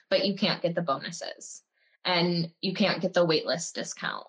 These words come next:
And so there's things that I add to every launch, even if a program is available on Evergreen, that separates it. That's a different vibe. And it's not like,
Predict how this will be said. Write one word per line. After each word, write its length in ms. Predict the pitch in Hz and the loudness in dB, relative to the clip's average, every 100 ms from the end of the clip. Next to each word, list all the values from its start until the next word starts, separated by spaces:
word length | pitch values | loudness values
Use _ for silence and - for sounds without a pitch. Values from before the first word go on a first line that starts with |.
| - | -2
And 180 | 185 190 | 0 2
so 180 | 185 175 | 2 4
there's 280 | 175 175 | 4 2
things 320 | - 202 196 185 | 2 2 4 4
that 100 | 170 | 4
I 100 | 151 | 4
add 380 | 170 175 170 | 4 2 2
to 160 | - 180 | 0 0
every 400 | - 170 170 165 | 2 2 4 2
launch, 420 | 180 185 175 170 - | 4 6 6 2 -2
even 260 | 180 175 | 2 2
if 160 | 165 170 | 2 0
a 60 | - | -2
program 480 | 202 175 175 165 | 2 4 4 4
is 160 | 165 170 | 2 0
available 480 | 165 165 160 160 160 | 2 4 4 4 2
on 180 | 156 160 | 4 2
Evergreen, 800 | 196 202 190 160 156 156 165 - - - _ - | 0 2 0 0 -2 -2 -6 -12 -20 -20 _ -2
that 320 | 165 - - | 2 2 0
separates 720 | - 170 165 160 - - - | 2 2 4 2 0 -2 -2
it. 160 | 117 - - | -2 -4 -4
That's 240 | 180 170 | 0 2
a 120 | 185 175 | 2 2
different 400 | 170 170 127 170 | 0 -2 -4 2
vibe. 360 | 151 143 135 - | 2 4 0 0
And 160 | 208 | 2
it's 220 | 208 - | 2 0
not 380 | 226 208 220 226 | 2 4 4 4
like, 220 | 220 214 | 0 0